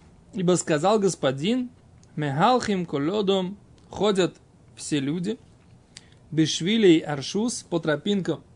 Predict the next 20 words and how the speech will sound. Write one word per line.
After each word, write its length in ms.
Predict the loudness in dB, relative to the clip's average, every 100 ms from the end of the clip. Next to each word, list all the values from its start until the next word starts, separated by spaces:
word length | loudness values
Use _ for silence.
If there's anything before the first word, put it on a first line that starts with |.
| -2
дозволенным, 720 | -2 0 -2 0 0 0 -4 -12 -20 -20 -20 -20 -20 -20 _ -20 -20 -12
ад 520 | 2 4 6 4 0 -8
шитейрет 840 | -12 -10 -10 -2 2 6 6 4 -2
ревио 680 | -6 -6 -2 2 4 2 -2
шнио, 880 | -6 -6 -4 -4 -4 -4 -6 -10 -10
пока 600 | -14 -6 -2 0 0 -2
не 200 | -4 -6
пройдет 640 | -6 -6 -4 -2 -2 -4
вторая 580 | -10 -10 -6 -2 0 0
рвия 520 | -4 -2 2 2 2 -6 -20 -20 -20 -20 -16
дождей". 440 | -6 -4 -4 -10 -16 -20 -20 -20 -20 _ -20 _ -20 -20 -20 -20 -20 -16
О 100 | -12
чем 220 | -2 0 0
идет 140 | 0
речь? 160 | -4 -2
Что 120 | -2
это 180 | 0 2
за 340 | 4 2 0 -14 -20 -20 -20 -10
швилей 460 | -8 -2 2 4
аршус 600 | 4 0 -2 0 0 -4